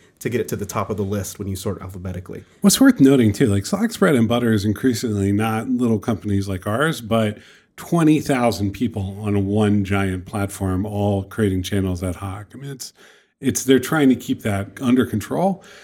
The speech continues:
Speaker 2: And then this is a way to keep things really loose and lightly coordinated, but then also make sure that clutter gets swept out.
Speaker 1: And,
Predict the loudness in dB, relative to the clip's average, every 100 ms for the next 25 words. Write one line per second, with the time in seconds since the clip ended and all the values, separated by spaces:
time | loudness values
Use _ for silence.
0 | -14 -2 2 2 2 2 -2 -6 0 0
1 | 2 2 2 2 2 2 0 -2 -4 -2
2 | 0 0 -4 -6 -6 -2 -2 -2 0 2
3 | 2 0 0 -2 -2 -4 -4 -4 -4 -4
4 | -4 -4 -6 -6 -8 -10 -10 -12 -8 -6
5 | -4 -4 -6 -2 -2 -4 -4 -4 -2 -4
6 | -8 -20 _ _ _ 0 2 2 -2 -2
7 | -6 -6 -8 -10 -14 _ _ _ _ 0
8 | 2 2 -4 -14